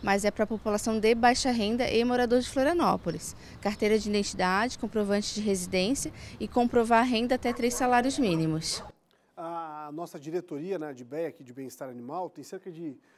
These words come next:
Speaker 2: cem animais, né? Cem cães e gatos mais cinquenta, então cento e cinquenta para adoção. Se você tá interessado em adotar, a Tata From Homes foi lá e vai trazer detalhes pra gente agora de animais que tão pra adoção e que podem fazer parte da sua família.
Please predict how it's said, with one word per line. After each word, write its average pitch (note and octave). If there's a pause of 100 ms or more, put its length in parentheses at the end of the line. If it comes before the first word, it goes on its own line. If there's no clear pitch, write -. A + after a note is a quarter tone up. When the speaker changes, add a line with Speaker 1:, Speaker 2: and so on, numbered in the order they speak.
(320)
Speaker 2:
cem G3+
animais, C3
né? A#2
Cem A#3+
cães D#3
e D3+
gatos G3+
mais G#3
cinquenta, E3+
então D3+
cento A3
e -
cinquenta F3+
para F3
adoção. E3 (440)
Se -
você F3+
tá G#3+
interessado F3+
em D#3
adotar, D#3+ (380)
a D#3
Tata A3+
From E3
Homes E3
foi D3+
lá D3+ (240)
e C#3
vai E3
trazer E3
detalhes D3
pra D3
gente D3
agora D3
de G#3
animais G#3+
que C#4+
tão D#4+ (380)
pra A#3+
adoção C4
e E4
que -
podem C4
fazer E3+
parte G3
da G#3+
sua A3
família. F3